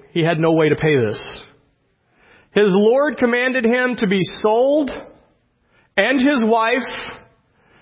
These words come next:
and his children, and that all, and all that he had, so payment could be made. The servant therefore fell down and worshipped him, saying, "Lord,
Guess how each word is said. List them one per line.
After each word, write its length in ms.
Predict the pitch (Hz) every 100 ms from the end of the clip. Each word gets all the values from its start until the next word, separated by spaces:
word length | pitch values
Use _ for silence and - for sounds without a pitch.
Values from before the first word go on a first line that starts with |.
| _ -
and 220 | 196 240
his 340 | 240 262 -
children, 880 | - 262 233 233 240 240 247 - - - _ _ _ _ - -
and 240 | - 202 190
that 200 | 214 240
all, 340 | 233 254 269
and 140 | - 196
all 200 | 208 240
that 120 | 247
he 140 | 240
had, 840 | 190 240 233 196 190 202 - - - _ _ _ _ _ _ _ _ _ _ _ _ _
so 160 | - 180
payment 320 | 220 214 185
could 120 | 190
be 100 | 170
made. 260 | 165 120 104 - - _ _ _ _ _ _ _ _ _ _ _ _ _ _ _ _ _ _ _ _ _ _ _ _ _ _ _ _ _
The 60 | 156
servant 400 | - 285 262 190
therefore 460 | 202 202 190 185 -
fell 180 | 240 262
down 440 | 220 208 202 202 202
and 220 | 170 165
worshipped 440 | 190 208 - 165
him, 220 | - 143 139
saying, 380 | - 151 147
"Lord, 420 | 160 196 240 247